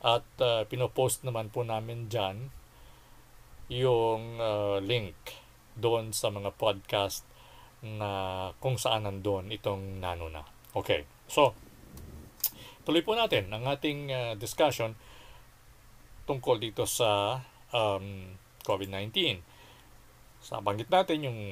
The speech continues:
Israel, naging maluwag na. Binuksan na yung ekonomiya, binuksan na yung mga paaralan para sa personal na pagdalo ng mga estudyante sa kanilang mga klase. Kumpara sa Pilipinas,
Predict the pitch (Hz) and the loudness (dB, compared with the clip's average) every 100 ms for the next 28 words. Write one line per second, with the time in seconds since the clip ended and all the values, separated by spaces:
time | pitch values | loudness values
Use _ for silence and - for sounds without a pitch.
0 | 95 110 117 165 151 123 131 117 101 107 | -8 -6 2 6 8 8 6 0 -2 0
1 | 104 98 95 95 98 85 98 104 - 113 | 2 4 4 2 -4 -4 -6 -2 0 2
2 | 101 104 101 120 151 180 170 143 123 - | 2 0 -2 -4 -2 0 2 0 -2 -4
3 | 117 107 107 107 104 110 143 156 170 151 | -4 -2 -4 -6 -6 2 6 6 6 6
4 | 127 123 127 127 123 120 - 120 - 120 | 4 2 2 2 2 0 0 0 -2 -2
5 | 113 110 107 110 117 117 110 104 107 110 | -2 -2 0 2 4 2 0 -4 -4 -2
6 | 117 147 170 185 - - - - - 127 | 0 2 0 -4 -14 -20 -20 -20 -8 -6
7 | - 110 127 117 117 104 101 - 117 120 | -4 2 2 2 0 2 0 -2 -2 -2
8 | 110 110 110 113 107 101 98 - 90 85 | -2 -4 -4 -6 -6 -6 -6 -2 0 0
9 | 101 78 - - - - - - - - | -4 -6 -10 -20 -18 -16 -16 -16 -16 -18
10 | - - - - 170 214 254 220 196 202 | -20 -20 -20 -2 0 6 6 6 4 0
11 | 170 208 214 156 131 156 - - | -2 -2 0 4 4 2 -2 -2